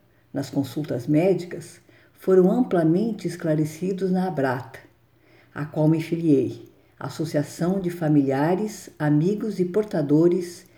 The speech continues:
de Transtornos Afetivos, ou transtornos de humor, como está designada atualmente a, essa doença, que também antigamente era conhecida como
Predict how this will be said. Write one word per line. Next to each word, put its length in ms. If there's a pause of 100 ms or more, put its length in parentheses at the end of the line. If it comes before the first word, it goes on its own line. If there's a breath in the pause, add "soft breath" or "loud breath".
(240 soft breath)
de 100
Transtornos 640
Afetivos, 840 (240)
ou 140
transtornos 760
de 120
humor, 480
como 200
está 280
designada 720
atualmente 500
a, 60 (580 soft breath)
essa 240
doença, 580 (840 soft breath)
que 100
também 500
antigamente 680
era 120
conhecida 680
como 500